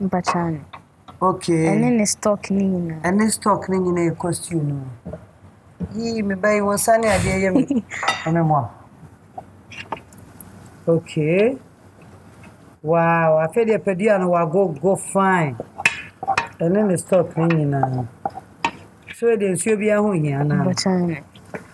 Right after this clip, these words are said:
Speaker 2: Um, Wow.
Speaker 1: Yɛde gum because mpɛ sɛ stew ne fa ɛnam ne ho.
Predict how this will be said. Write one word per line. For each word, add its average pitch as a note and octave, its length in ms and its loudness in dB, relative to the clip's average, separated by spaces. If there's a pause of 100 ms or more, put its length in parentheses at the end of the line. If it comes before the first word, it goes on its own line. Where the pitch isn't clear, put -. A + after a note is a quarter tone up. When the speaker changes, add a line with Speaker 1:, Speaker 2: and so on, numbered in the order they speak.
Speaker 2:
Um, C3+ 1040 -2 (840)
Wow. D3 1120 2
Speaker 1:
Yɛde A3+ 360 2
gum B3 260 2
because G#3 400 0
mpɛ G3 180 0
sɛ G3 400 2 (480)
stew - 340 2
ne A3 140 4
fa G#3 280 0 (360)
ɛnam G3 320 2
ne F#3 160 2
ho. F3 240 -2